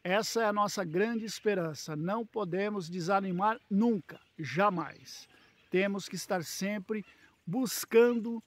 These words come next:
os nossos direitos, lutando. Deixe seu comentário, comente, compartilhe com o máximo de pessoas que você puder. Ok, meu amigo? Um forte abraço. Que Deus abençoe, ilumine,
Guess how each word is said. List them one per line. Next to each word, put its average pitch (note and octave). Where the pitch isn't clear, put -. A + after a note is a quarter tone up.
os F#3+
nossos F#3+
direitos, F3+
lutando. F3+
Deixe A3
seu A3+
comentário, G3
comente, G3+
compartilhe G#3
com G3
o F3+
máximo F#3+
de F3+
pessoas F3+
que E3+
você E3+
puder. F#3
Ok, G#3+
meu G#3
amigo? E3
Um C#3
forte G3+
abraço. F3+
Que E3+
Deus F#3+
abençoe, F#3
ilumine, F3